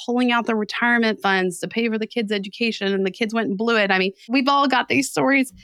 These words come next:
And I would just sit back and say, "Stop it. Let the kid have those experiences. Allow them to have that consequence and be there as supportive,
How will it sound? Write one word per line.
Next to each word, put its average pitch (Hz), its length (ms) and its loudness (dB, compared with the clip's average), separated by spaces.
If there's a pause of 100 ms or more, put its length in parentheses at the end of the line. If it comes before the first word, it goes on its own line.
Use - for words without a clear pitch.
(140)
And 240 160 4
I 247 80 2
would 247 140 0
just 247 160 0
sit - 120 -6
back 233 200 0
and 233 100 0
say, 226 160 0
"Stop - 500 -4
it. - 260 -4 (880)
Let 226 480 0
the 269 100 0
kid 196 760 0 (460)
have 214 500 -2
those 220 220 -2
experiences. 196 840 -4 (680)
Allow 170 500 0
them 220 300 2
to 214 200 0
have 196 300 0
that 196 160 0
consequence 214 1000 -4 (520)
and 185 160 0
be 220 160 0
there 262 220 2
as 226 140 -2
supportive, 214 800 0